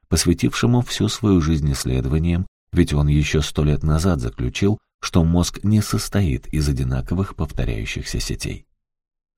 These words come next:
Элстон и другие учёные обнаружили, что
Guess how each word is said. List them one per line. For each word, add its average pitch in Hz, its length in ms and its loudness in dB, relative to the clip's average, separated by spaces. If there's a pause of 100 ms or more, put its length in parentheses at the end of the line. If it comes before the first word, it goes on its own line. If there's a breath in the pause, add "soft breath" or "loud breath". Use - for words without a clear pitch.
(640)
Элстон 98 480 4
и 95 140 2
другие 82 440 4
учёные 90 640 4
обнаружили, 78 720 2
что 78 320 -2